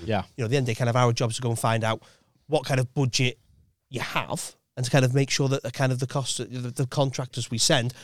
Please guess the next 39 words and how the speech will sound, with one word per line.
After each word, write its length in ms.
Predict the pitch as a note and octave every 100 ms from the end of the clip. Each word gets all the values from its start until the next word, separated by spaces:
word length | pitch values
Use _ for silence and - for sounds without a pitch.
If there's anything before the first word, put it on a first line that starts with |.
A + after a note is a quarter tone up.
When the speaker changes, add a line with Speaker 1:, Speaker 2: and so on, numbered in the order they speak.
| -
Speaker 2:
fit 340 | - - - E3
within 280 | C3+ C3+
their 120 | C3 B2+
costs 300 | C3+ B2 C3
and 60 |
their 80 | B2+
budget. 340 | D3 E3+ A#2+
So, 100 | - C#3
you 140 | D3
know, 220 | G2+ A2
that's 260 | C3+ D3+ -
our 160 | A#2+ A2
job 220 | C3+ D3
to 60 | C3
kind 140 | B2+
of 60 | A#2
go 100 | A#2
and 100 | A2
find 280 | A#2+ A#2+ A#2+
those 260 | A#2+ A#2+ - - _ _ _
hard 200 | C3+ C3
to 60 | B2
find 260 | B2+ A#2+
people 200 | B2 B2
at 40 | C3+
those. 220 | B2+ C3
Speaker 1:
Yeah, 180 | A#3+ D#3+
abs-, 340 | G3 F3 - -
absolutely. 580 | G3 - - C3+ A2 G#2
You 80 | A2
know, 140 | A#2
from, 240 | - A2+
from 180 | F#2+ C3+
back 300 | B2 C3+ -
in 80 | F2+
my 220 | G2+ A#2
day, 220 | G#2 E2+
you 800 | E2+ - - _ _ _ _
know, 20 | -